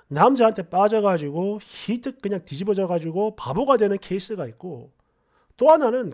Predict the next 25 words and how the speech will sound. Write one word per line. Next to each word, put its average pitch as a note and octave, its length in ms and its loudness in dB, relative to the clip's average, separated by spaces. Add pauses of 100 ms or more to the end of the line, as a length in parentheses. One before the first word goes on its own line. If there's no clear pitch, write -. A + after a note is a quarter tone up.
그냥 E4+ 400 4
바보가 D#3+ 400 -2
있는데 C3+ 520 -10 (340)
이 G#3+ 80 -8
순위는 A#3+ 460 -4
두 D#3 120 -4
번째 A#3+ 180 -4
같아요. A#2 260 -10 (340)
후자. F3 440 0 (100)
<laughs> - 240 -20 (2250)
원래 D4+ 260 6
똑똑했는데 A#3+ 840 -2
남자한테 A#3+ 480 0 (220)
탁 E4 340 -2
맞고 A#3+ 340 2
바보가 A#3 340 0
된 G#3+ 140 -2
게 G#3+ 100 -2
아니라 G3 320 -4
그냥 E4+ 300 -2
원래 F#3 640 -4 (240)
바보. A2+ 400 -18
<laughs> - 2250 -20
아무튼 G#3 260 -10
그래요. A#3+ 400 -14